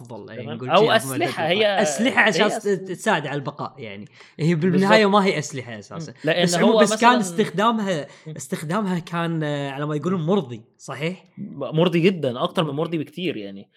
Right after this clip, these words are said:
Speaker 1: إيه،
Speaker 2: و-،
Speaker 1: يمتدح
Speaker 2: م-،
Speaker 1: الجانب هذا
Speaker 2: آه.
Speaker 1: مالته.
Speaker 2: <laughs> لكن، آه، أنت عندك واحد، آه، المفروض إن هو ما عندوش خلفية عسكرية،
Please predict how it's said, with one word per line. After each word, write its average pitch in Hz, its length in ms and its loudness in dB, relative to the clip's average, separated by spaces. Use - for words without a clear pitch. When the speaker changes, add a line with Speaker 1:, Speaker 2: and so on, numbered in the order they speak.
Speaker 1:
إيه، 127 420 -6
Speaker 2:
و-، 135 120 0
Speaker 1:
يمتدح 139 580 0
Speaker 2:
م-، 131 40 -6
Speaker 1:
الجانب 123 440 -8
هذا 123 260 -8
Speaker 2:
آه. - 40 -10
Speaker 1:
مالته. 117 400 -14
Speaker 2:
<laughs> 202 1000 -8
لكن، 156 380 2
آه، 147 300 -2
أنت 185 140 0
عندك 214 520 2
واحد، 226 240 0
آه، 160 160 4
المفروض 131 440 -8
إن 202 100 -4
هو 202 320 -2
ما 143 120 -2
عندوش 139 400 -2
خلفية 170 320 -2
عسكرية، 175 640 -4